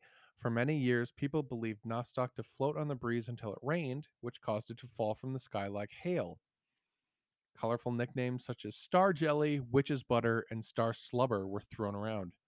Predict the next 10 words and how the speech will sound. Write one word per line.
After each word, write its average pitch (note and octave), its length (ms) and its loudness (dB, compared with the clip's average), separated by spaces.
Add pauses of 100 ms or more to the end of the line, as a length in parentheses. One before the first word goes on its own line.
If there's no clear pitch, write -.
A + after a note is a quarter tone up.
(2250)
Brandis E3 460 2
identified A#2 640 -2
the A2 60 -4
Kentucky A#2+ 460 -6
nostoc A#2 540 0
as A2+ 100 -8
belonging C3+ 520 -2
to - 100 -10
the B2 100 -6
species A#2 560 -6